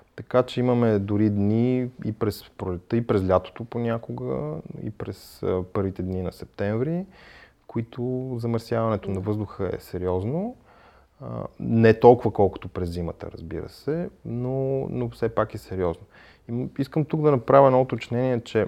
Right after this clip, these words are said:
Speaker 1: това дали спазваме нормите, каквито са по закон, не е гаранция първо, че въздухът е
Speaker 2: Мгм.
Speaker 1: чист, а второ, в никакъв случай това не значи, че е здравословен.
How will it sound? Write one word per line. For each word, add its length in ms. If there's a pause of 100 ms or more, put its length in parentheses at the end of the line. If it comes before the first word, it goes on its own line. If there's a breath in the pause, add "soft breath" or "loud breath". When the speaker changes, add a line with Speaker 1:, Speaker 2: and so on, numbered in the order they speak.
(920 soft breath)
Speaker 1:
това 600
дали 240
спазваме 640
нормите, 760
каквито 440
са 100
по 160
закон, 600
не 340
е 40
гаранция 600
първо, 200
че 160
въздухът 400
е 80
Speaker 2:
Мгм. 80
Speaker 1:
чист, 500 (640 soft breath)
а 100
второ, 720 (300)
в 180
никакъв 220
случай 220
това 160
не 60
значи, 260
че 140
е 60
здравословен. 800